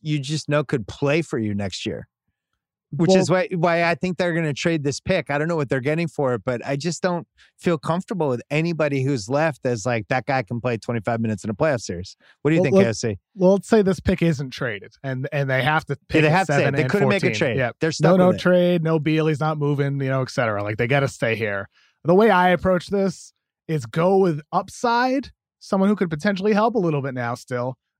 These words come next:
Speaker 2: Upside at seven and then certainty at fourteen. So at seven, like, Davion Mitchell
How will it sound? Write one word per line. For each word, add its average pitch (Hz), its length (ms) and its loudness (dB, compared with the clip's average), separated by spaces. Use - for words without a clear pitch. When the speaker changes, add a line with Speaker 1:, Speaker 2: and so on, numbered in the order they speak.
Speaker 2:
Upside 185 380 4
at 175 80 -4
seven 175 340 2
and 151 100 2
then 151 120 -2
certainty 151 640 -2
at 120 60 -8
fourteen. 120 560 -4
So 160 200 4
at 147 100 -2
seven, 160 600 0
like, 135 160 -4
Davion 175 520 4
Mitchell 156 520 -2